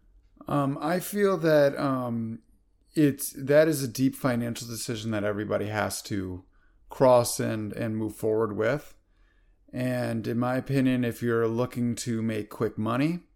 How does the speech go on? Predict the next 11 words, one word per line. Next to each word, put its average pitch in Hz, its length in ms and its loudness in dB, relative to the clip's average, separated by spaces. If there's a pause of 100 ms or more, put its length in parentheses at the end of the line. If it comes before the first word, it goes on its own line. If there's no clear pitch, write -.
(1200)
obviously 131 720 2
going 123 380 2
into 107 180 -4
the 107 100 -2
Coast 117 320 -2
Guard 120 220 2
route 127 320 2
or 113 420 0
even 123 260 -2
another 117 300 0
route 117 420 0